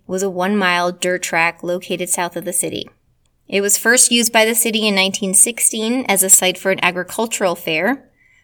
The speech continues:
but by the following year, it would hold its first races. So many of these events, they were major holidays, usually Memorial Day, Fourth of July, and especially Labor Day.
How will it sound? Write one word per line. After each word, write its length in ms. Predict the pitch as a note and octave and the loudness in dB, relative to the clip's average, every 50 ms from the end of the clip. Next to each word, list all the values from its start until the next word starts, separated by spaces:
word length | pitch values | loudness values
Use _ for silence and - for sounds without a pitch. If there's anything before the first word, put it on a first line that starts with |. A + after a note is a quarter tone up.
| _ - | _ -2
but 140 | A#3 A#3+ A#3 | -2 2 6
by 140 | B3+ A#3+ | 6 6
the 100 | A#3+ B3+ | 6 6
following 440 | C4+ - A#3+ G#3+ A3 A#3+ C4 C#4 C4+ | 2 4 6 6 6 6 4 2 4
year, 280 | B3 G#3+ G3+ G3+ G3 - - | 4 6 6 6 4 4 2
it 80 | G3+ | 0
would 120 | G3+ G3 G3 | -2 -2 -2
hold 300 | G3 F#3 F3+ F#3 F3+ - | -2 -4 -4 -4 -2 -4
its 180 | F#3 F#3 - | -4 -4 -4
first 300 | - - D#3+ E3+ - - | -6 -4 -4 -2 -4 -4
races. 580 | - - E2+ - - - - - - - - - _ _ _ _ _ _ _ _ _ _ _ _ _ _ _ _ _ _ _ _ _ _ _ - - | -4 -6 -6 -4 -4 -4 -4 -2 0 0 0 0 _ _ _ _ _ _ _ _ _ _ _ _ _ _ _ _ _ _ _ _ _ _ _ -6 0
So 320 | - - - C#4 C4+ D4 | 2 4 6 6 6 6
many 240 | D#4+ F#4 F#4 F4+ F4+ | 6 4 4 4 4
of 60 | D#4 | 4
these 180 | D#4 D4 B3 A3 | 4 4 4 4
events, 540 | A#3+ F#3 F3+ F3+ F#3 G#3 A#3+ B3+ - - | 4 4 4 4 4 4 4 2 2 0
they 220 | - - - G#3+ A#3 | 0 2 2 2 2
were 340 | A3+ A#3 A#3 A#3 - - - | 4 2 2 0 0 -2 -4
major 520 | G#3 G3 G3+ G3+ G3+ G#3 G#3+ G#3 G#3 G#3 | -2 0 2 4 6 6 6 6 4 2
holidays, 520 | G#3 F#3+ F3 E3+ F3+ F#3 F3+ F#3 F#3 F#3 F3+ | 2 2 0 0 0 -2 -2 -2 -2 -2 -2
usually 580 | - G3 G3 G#3+ A#3 A3 A#3+ B3 A3 A3+ A3 | -4 -4 -2 -2 0 0 0 0 0 0 0
Memorial 500 | G#3 G3+ F#3+ F#3+ G3+ A3 A#3 A#3 A3+ A3+ | 2 0 0 2 2 4 4 6 4 4
Day, 280 | G#3 A3 G3+ G3 G3 G3 | 4 4 6 6 6 4
Fourth 320 | F#3+ - - F3 F3+ F3 | 2 -2 -4 -6 -6 -6
of 80 | - F3 | -6 -4
July, 460 | - F3+ F3 E3 E3 E3+ E3+ E3+ E3+ | -4 -2 0 2 4 4 6 6 4
and 260 | E3+ - - F3+ F3+ | 2 0 -2 -4 -4
especially 960 | F3+ F3+ - - - - - - F3+ F3+ F#3 - F#3+ F3+ F3 F3 F3 E3+ E3+ E3+ | -6 -6 -6 -8 -10 -6 -2 0 0 0 0 0 -2 -2 -4 -4 -4 -6 -6 -6
Labor 260 | - E3+ D3 - - | -6 -6 -6 -6 -6
Day. 200 | - - - - | -4 -6 -6 -6